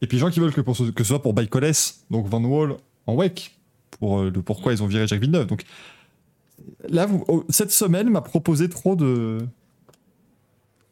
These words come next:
trop de trucs. Donc, euh, euh,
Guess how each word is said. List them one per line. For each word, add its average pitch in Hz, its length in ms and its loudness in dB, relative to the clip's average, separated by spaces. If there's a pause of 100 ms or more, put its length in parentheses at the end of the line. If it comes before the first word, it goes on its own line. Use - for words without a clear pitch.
trop - 200 -2
de 135 100 2
trucs. - 380 -12 (100)
Donc, 107 300 -2
euh, 104 460 0 (520)
euh, 87 220 -6